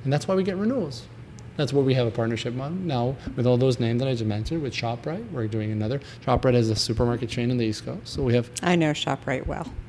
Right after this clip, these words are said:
Speaker 1: So
Speaker 2: Yeah.
Speaker 1: we just did three videos with them, and now we're moving to additional yearly deal with them as well.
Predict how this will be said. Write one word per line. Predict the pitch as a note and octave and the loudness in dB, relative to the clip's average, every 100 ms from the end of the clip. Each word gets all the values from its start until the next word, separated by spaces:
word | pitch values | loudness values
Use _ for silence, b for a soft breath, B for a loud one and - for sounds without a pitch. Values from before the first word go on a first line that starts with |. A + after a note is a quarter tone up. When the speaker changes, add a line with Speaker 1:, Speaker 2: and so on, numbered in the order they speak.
| - | -12
Speaker 1:
So | - C3+ | -4 -2
Speaker 2:
Yeah. | |
Speaker 1:
we | B2+ | 0
just | A#2 A2 | 0 -2
did | B2+ A2+ | -4 -2
three | B2+ | 0
videos | D#3+ E3+ D3+ | 2 2 2
with | D#3+ | -2
them, | C#3 D#3 | -4 -6
and | B2+ | -6
now | A2 | -6
we're | A2 A2 | -6 -4
moving | A2+ B2 C3+ | -4 -4 -6
to | C3+ E3+ - | -8 -8 -8
additional | A#2 G#2 A2+ - C3+ | -6 -2 -2 -2 0
yearly | A2+ A2 A#2+ | 2 4 4
deal | A#2 A2+ C3 - | 2 0 -8 -6
with | A#2+ A2+ | -4 -4
them | A2 A2 | -4 -6
as | B2 A#2 | -6 -2
well. | A#2 E3 | 0 0